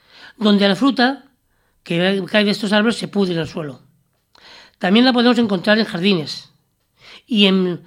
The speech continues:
pilas o montones de arena y de serrín. La, también la podemos encontrar en los bordes de los caminos y en lugares pe-, pe-, pedregosos. En sitios claros de tierra removida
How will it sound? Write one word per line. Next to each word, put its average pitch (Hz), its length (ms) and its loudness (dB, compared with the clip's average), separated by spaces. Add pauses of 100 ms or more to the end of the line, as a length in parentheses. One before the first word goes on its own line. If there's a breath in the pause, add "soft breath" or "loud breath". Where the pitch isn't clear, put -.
(180 soft breath)
pilas 240 580 0
o 202 80 -8
montones 190 420 -2
de 185 80 -4
arena 220 300 -2 (200 loud breath)
y 185 120 -4
de 165 80 -2
serrín. 170 520 -8 (1400 soft breath)
La, 185 160 -2
también 220 680 0
la 196 200 -2
podemos 196 300 0
encontrar 196 360 0
en 175 80 -2
los 165 100 -4
bordes 208 200 0
de 196 60 2
los 190 140 -2
caminos 247 520 0 (500 soft breath)
y 220 100 2
en 208 80 4
lugares 202 360 4
pe-, 180 340 -4
pe-, 175 400 -2
pedregosos. 185 840 -4 (1000 loud breath)
En 165 120 -8
sitios 240 360 -4
claros 254 340 2
de 170 100 -8
tierra 185 320 -2
removida 214 640 -2